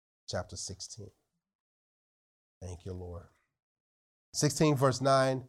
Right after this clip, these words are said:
says, "For the eyes of the Lord run to and fro throughout the whole earth." So God's eye, God's eyes are going all over the earth. He's looking for something specifically.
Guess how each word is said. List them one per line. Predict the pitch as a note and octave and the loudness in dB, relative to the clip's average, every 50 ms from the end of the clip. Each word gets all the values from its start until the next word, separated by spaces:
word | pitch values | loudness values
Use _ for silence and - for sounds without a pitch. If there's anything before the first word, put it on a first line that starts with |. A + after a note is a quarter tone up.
| _ _ _ _ | _ _ _ _
says, | - - D3+ D3 - - | -4 0 0 0 0 0
"For | - - F3+ F3 D#3 | 2 6 6 8 8
the | C3+ D#3 - - - | 8 6 6 4 4
eyes | D#3+ E3 G3 A3 A#3 A#3+ B3 B3 G3+ - | 8 10 12 12 12 10 8 4 4 2
of | - G#3 F3 | 0 2 4
the | F#3 G3+ | 4 4
Lord | G3 F#3+ F#3+ E3+ D3+ C#3 C#3 C#3+ C3+ - _ _ _ _ | 4 4 6 6 8 8 6 6 2 -4 _ _ _ _
run | - C#3 D#3 D#3+ D#3+ D3+ D3+ C#3+ C#3+ | 2 8 12 12 12 12 12 8 2
to | - - - A3 G#3+ G#3+ G#3 G#3+ - | 0 2 4 6 6 4 4 0 -2
and | - D3 D3+ D3+ D3 | 0 2 2 2 2
fro | D3 - - F3+ F3 D3+ C3 G#2+ G2 F#2+ G2+ G2+ - _ _ _ _ | 0 -2 4 8 10 10 10 8 4 0 -4 -8 -10 _ _ _ _
throughout | - D#3+ D#3+ D#3 D#3 D#3 D3+ D3+ | 2 6 10 12 12 12 12 10
the | - C#3+ C3 | 8 6 6
whole | A2+ C#3+ D3 D3 D3 D3 D3+ | 8 8 8 8 8 6 6
earth." | D3+ C#3+ A2+ G#2 - _ _ _ _ | 4 4 4 0 -6 _ _ _ _
So | - - F#3+ | 0 2 2
God's | E3 C#3+ C3 B2 F#3+ G#3 A#3+ C4 C#4 B3+ F#3+ D3 C3 B2+ C3+ C3 - - - - _ _ - | 4 4 8 10 12 12 12 12 10 6 6 6 4 2 -2 -6 -10 -14 -18 -20 _ _ -2
eye, | D#3 F#3+ A#3 A#3+ G#3+ - - C3 | 2 4 4 4 4 2 4 10
God's | D3 F#3+ A3+ C4 A3+ F#3+ - - - | 12 12 12 12 12 8 6 4 6
eyes | E3 F#3+ A3+ A3+ G3 D3+ A#2+ A2 G#2+ A2 A#2+ B2+ - - - _ _ _ _ _ - | 10 12 12 12 12 12 10 8 4 0 -2 -6 -8 -10 -12 _ _ _ _ _ 6
are | E3 F3 | 6 6
going | D#3 C#3 F3 F#3 F3+ E3 D#3 D3+ - - _ _ - | 8 10 10 12 12 10 10 4 0 -8 _ _ -2
all | - D3 E3 E3+ F3+ F#3 F#3+ F#3+ G3 - | 4 8 10 12 12 12 12 12 10 6
over | - E3+ E3+ D#3 D#3+ D3+ | 2 0 2 2 2 2
the | D#3 D3+ | 2 0
earth. | C#3 C3 A2 F#2 E2 - _ _ _ _ _ _ _ _ _ _ _ _ _ _ _ _ - | -2 -6 -8 -8 -12 -16 _ _ _ _ _ _ _ _ _ _ _ _ _ _ _ _ 2
He's | G3+ G#3 F3 C3 C#3+ | 4 4 4 4 4
looking | D#3+ F3 G3 G#3+ B3+ D4 D#4+ D4+ D4+ - A#3+ G#3 F#3 | 4 6 8 10 12 12 12 12 12 10 4 4 4
for | E3 - - E3+ | 4 2 2 2
something | D3+ - - E3+ E3 - E3 D3+ | 2 4 4 4 4 4 0 -2
specifically. | - - - E3 - - - G#3 - - - C#3 - - G2+ D#2+ | -2 -2 -4 -4 -4 -2 0 0 0 0 -2 -8 -8 -10 -18 -20